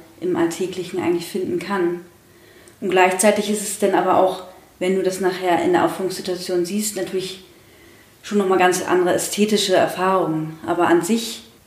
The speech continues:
ist das zentrale Moment eigentlich, wo es dich berührt, wenn du etwas siehst und das mit dem alltäglichen,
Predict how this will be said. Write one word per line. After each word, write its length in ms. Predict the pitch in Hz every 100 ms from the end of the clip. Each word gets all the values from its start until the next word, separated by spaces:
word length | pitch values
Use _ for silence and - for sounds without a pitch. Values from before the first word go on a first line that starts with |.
| _ -
ist 280 | 202 - -
das 180 | -
zentrale 480 | - 180 - 180 196
Moment 380 | 190 180 190 226
eigentlich, 340 | - 208 202 -
wo 60 |
es 260 | 180 - -
dich 200 | 185 180
berührt, 420 | 175 185 220 226
wenn 220 | 208 196 196
du 360 | 196 202 202 196 -
etwas 300 | 175 175 170
siehst 240 | 208 214 185
und 80 | 202
das 140 | -
mit 80 | 208
dem 220 | 214 185
alltäglichen, 840 | 180 185 202 202 220 214 233 240